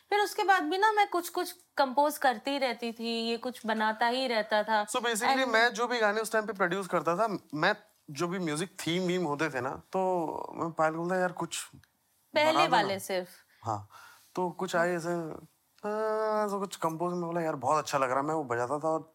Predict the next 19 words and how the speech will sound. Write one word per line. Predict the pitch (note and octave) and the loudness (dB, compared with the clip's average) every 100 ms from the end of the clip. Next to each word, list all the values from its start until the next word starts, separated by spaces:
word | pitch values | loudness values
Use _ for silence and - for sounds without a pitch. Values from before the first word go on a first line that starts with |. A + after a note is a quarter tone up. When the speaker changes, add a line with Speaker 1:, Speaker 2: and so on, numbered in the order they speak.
| - | -10
Speaker 2:
जब | C#3 | -8
composer | C3+ C#3 B2+ C#3+ | -4 -4 -2 -4
सुनने | E3 C#3+ C3+ | -2 -4 -2
आते | D3+ C#3 D3 | -2 -2 -4
थे | D3+ | -8
बोलते, | A2+ F#2+ | -8 -10
"यार | G2 A2 | -12 -12
बहुत | G#2+ A#2 A2+ | -8 -8 -8
अच्छा | G#2+ B2+ | -6 -6
लग | A#2 | -2
रहा | A#2 | -2
है | A2+ | -2
गाना, | A2+ B2 | -2 -2
Speaker 1:
<laughs> | C#4+ - - G4+ | -4 -8 -14 -12
Speaker 2:
कितना | - A#2+ C#3+ | -10 -2 -2
अच्छा | - D3 | -2 -6
theme | - C3 | -4 -4
है।" | A#2+ | -4
बोला, | A2+ G#2 F#2 F2 | -2 -4 -4 -8